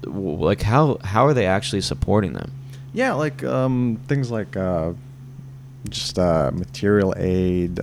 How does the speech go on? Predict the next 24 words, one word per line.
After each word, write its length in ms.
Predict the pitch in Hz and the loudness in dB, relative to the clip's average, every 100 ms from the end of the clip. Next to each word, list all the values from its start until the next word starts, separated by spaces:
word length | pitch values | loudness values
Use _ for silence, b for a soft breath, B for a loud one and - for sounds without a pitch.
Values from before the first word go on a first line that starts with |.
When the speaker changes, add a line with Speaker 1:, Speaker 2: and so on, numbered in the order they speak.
| - | -4
Speaker 2:
uh, 380 | 80 82 80 76 | -2 -2 -2 -2
as 240 | 76 87 | -2 -2
well 260 | 90 85 85 | -2 0 0
as, 240 | 82 87 | 0 -2
um, 600 | 82 82 80 82 85 82 B B B B - - - - | 0 0 0 0 -2 -4 B B B B -12 -14 -6 -2
financial, 760 | - 71 82 85 - 87 85 B B B B B - - | -2 0 2 0 0 0 0 B B B B B -10 -4
uh, 340 | 82 76 73 - - - - - 98 | 0 0 0 -2 -8 -12 -12 -8 0
generally, 840 | 107 101 98 95 92 90 90 87 - - - - | 2 4 4 4 4 4 2 -2 -8 -16 -10 -2
just, 240 | 123 117 | 0 4
just 180 | 135 123 | 4 6
generally 480 | 104 123 139 135 101 | 6 6 6 4 4
helping 400 | 104 127 135 123 | 4 6 4 4
them 220 | 104 92 | 2 2
become 360 | 90 - 104 | 0 0 2
established 640 | 95 - - 92 95 101 - | 2 0 0 2 2 0 -2
in 120 | 87 | -2
the 80 | 87 | 0
region, 480 | 85 82 76 58 - B B B B - | 2 0 -2 -6 -8 B B B B -6
um, 540 | - 71 69 69 69 65 - B B B - | -4 -2 -2 -4 -4 -8 -12 B B B -8
and 560 | 67 78 76 78 73 - - - - - - - | -2 -2 -2 -2 -4 -8 -12 -14 -14 -16 -14 -6
letting 380 | 92 98 98 92 | 0 2 2 2
them 480 | 92 87 85 85 - - - - - - - | 0 0 -2 -4 -8 -14 -20 -20 -16 -16 -12
pretty 220 | - 90 | -4 -2
much 500 | 85 85 - - - | -2 -4 -6 -4 2